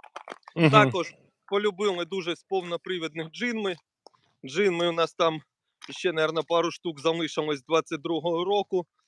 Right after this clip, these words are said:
Speaker 2: Е, двісті сорок четверта зараз коштує шість п'ятсот, була шість дев'ятсот. Ну, дуже гарна знижка за такі гроші. Шість п'ятсот,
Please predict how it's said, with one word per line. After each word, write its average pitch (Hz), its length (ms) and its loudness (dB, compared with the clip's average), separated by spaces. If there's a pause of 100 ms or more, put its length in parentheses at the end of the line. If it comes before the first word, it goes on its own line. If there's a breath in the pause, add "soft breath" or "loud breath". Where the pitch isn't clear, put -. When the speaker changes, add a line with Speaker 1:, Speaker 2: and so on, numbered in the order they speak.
(320)
Speaker 2:
Е, 139 560 -2
двісті 175 440 -6
сорок 185 260 2
четверта 202 540 2
зараз 170 360 2
коштує 175 420 0
шість - 260 -10
п'ятсот, 160 360 -4
була 165 300 -2
шість 160 240 -8
дев'ятсот. 170 480 -6
Ну, 147 100 -10
дуже 160 300 0 (380 soft breath)
гарна 160 360 6
знижка 156 480 -4 (480)
за 147 160 0
такі 170 300 -4
гроші. 165 460 -4 (440)
Шість - 340 -10
п'ятсот, 170 420 0